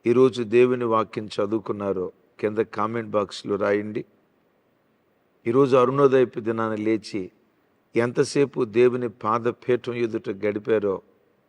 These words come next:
కింద కామెంట్ బాక్స్లో రాయండి. మీ ప్రార్థనా జీవితాన్ని కొందరైనా చదువుకొని వారు పురికొల్పబడటానికి మీరు ఉత్ప్రేరకంగా మారే అవకాశం ఉంటుంది. దైవజనమా,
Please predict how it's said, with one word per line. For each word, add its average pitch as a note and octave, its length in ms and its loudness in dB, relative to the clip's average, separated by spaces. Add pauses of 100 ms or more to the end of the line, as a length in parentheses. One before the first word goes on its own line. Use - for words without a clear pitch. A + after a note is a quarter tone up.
(400)
కింద G#2+ 140 -2
కామెంట్ A2+ 460 -2
బాక్స్లో G#2+ 460 -2
రాయండి. G#2+ 400 0
మీ C#3 140 -4
ప్రార్థనా A2+ 560 -4
జీవితాన్ని G#2 720 -2 (640)
కొందరైనా C#3 540 6
చదువుకొని A#2 800 0 (220)
వారు A#2 420 6 (180)
పురికొల్పబడటానికి A2+ 1300 -2 (840)
మీరు G2+ 300 -2 (120)
ఉత్ప్రేరకంగా A#2+ 840 2
మారే G#2 380 0
అవకాశం G#2 640 -2
ఉంటుంది. G2 420 -6 (920)
దైవజనమా, B2 680 2